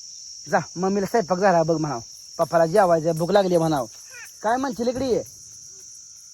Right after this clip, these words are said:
काय म्हणशील? मम्मीला स्वयंपाक झाला का? मग भाकरी झाली का म्हणा. हो, दमान जा,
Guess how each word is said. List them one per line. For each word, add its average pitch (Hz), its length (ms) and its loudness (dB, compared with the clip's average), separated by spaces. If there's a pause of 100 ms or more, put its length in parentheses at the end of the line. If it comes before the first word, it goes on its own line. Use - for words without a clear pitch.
काय 226 120 2
म्हणशील? 175 360 -6 (1200)
मम्मीला 196 380 -4
स्वयंपाक 208 460 -2
झाला 214 200 2
का? 196 60 0
मग 190 140 -4
भाकरी 208 240 -4
झाली 208 160 -2
का 190 60 -2
म्हणा. 170 160 -2
हो, 202 280 2 (480)
दमान 190 280 -2
जा, 156 120 -4